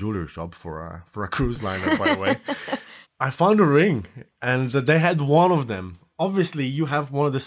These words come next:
smallest hands in the world, so <laughs> it was never gonna be a s-, your size. And, uh, but I got the ring, which was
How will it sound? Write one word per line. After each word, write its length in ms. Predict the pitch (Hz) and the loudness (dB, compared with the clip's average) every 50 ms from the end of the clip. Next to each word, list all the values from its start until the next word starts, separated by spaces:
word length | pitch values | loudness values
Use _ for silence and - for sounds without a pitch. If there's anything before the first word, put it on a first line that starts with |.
| - | -2
smallest 380 | - 147 156 170 170 165 165 - - - | 0 2 4 4 4 4 2 -2 -2 -2
hands 260 | 147 131 120 110 98 | 0 0 0 -2 -2
in 80 | 113 107 | -2 -4
the 120 | 107 110 | -2 0
world, 240 | 113 113 107 98 92 - | 0 0 0 -2 -2 -2
so 320 | - - 113 117 113 110 - 302 - - - - | -2 -2 -2 -4 -4 -4 -4 -6 -6 -8 -16 -14
<laughs> 320 | 277 285 - - - - _ | -14 -14 -14 -14 -20 -12 _
it 100 | 151 131 | -2 -2
was 320 | 127 127 143 147 143 139 143 | 2 4 4 4 4 4 2
never 320 | 151 156 165 170 151 156 | 4 4 4 4 4 2
gonna 240 | 143 127 143 135 127 127 123 139 | 0 2 0 0 0 0 2 2
be 20 | |
a 40 | 135 123 - | 2 2 0
s-, 80 | - - 151 | -4 -6 -6
your 240 | 139 123 131 127 123 | -4 -2 0 0 0
size. 640 | - - 147 135 120 110 104 107 104 - - - - _ - - - - _ _ _ _ _ _ - | 2 2 2 2 2 2 0 -2 -4 -4 -6 -6 -10 _ -20 -20 -20 -20 _ _ _ _ _ _ -6
And, 280 | 110 113 113 113 110 113 | -4 -4 -4 -2 -2 0
uh, 220 | 110 113 113 110 | 0 0 0 -2
but 200 | 104 101 123 123 | -2 -2 0 0
I 60 | 123 123 | 0 2
got 260 | 123 147 185 220 190 | 2 2 2 2 2
the 80 | 190 | 2
ring, 440 | 160 143 151 160 156 143 127 107 104 | 2 4 4 4 4 4 2 0 -4
which 220 | 117 123 117 - 127 | -6 -6 -8 -6 -4
was 380 | 120 120 120 120 - - - | -2 -2 -2 -2 -4 -8 -10